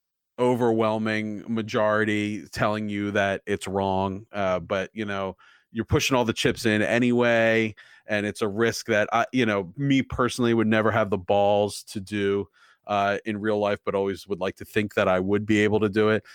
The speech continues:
Um, so it, and it's a, it's a way to, it's like you're rooting. It's like, it just changes the way you root for a team in a sports movie that tickles my brain.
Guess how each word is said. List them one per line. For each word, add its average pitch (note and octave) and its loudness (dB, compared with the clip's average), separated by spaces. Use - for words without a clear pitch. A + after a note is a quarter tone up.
Um, G2+ -2
so B2 0
it, C3 2
and C#3 4
it's C#3+ 0
a, C3 0
it's C3+ -2
a C#3 2
way C3 2
to, B2+ 0
it's C3 -8
like D3+ -4
you're C#3+ 0
rooting. D#3 0
It's C3+ -8
like, A2 -10
it D3 -8
just - -2
changes D#3+ 2
the C3+ 2
way B2+ 4
you A#2+ 2
root A#2+ -2
for A#2 -2
a G#2 -6
team A#2+ -8
in A#2+ -6
a G#2+ -8
sports - -8
movie G2 -6
that G#2+ 2
tickles C3 0
my A2 2
brain. E2 -6